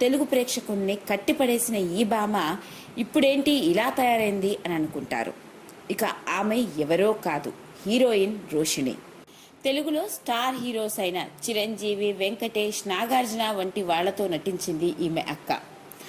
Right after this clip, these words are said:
ఆ రోజుల్లోనే టూ పీస్ షోస్తో సినిమా రంగంలో సెన్సేషన్ని క్రియేట్ చేసింది. ఇక గ్లామరస్ హీరోయిన్గా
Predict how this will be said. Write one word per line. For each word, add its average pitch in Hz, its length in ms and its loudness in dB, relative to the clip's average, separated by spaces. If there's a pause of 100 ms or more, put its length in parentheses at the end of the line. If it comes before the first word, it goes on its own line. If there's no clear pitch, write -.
(360)
ఆ 254 160 4
రోజుల్లోనే 214 680 4 (180)
టూ 302 200 8
పీస్ 262 300 4
షోస్తో 196 420 0
సినిమా 220 480 2
రంగంలో 208 480 2
సెన్సేషన్ని 220 840 2 (120)
క్రియేట్ 165 380 0
చేసింది. 139 360 0 (260)
ఇక 262 100 2 (140)
గ్లామరస్ 262 520 0 (140)
హీరోయిన్గా 208 760 0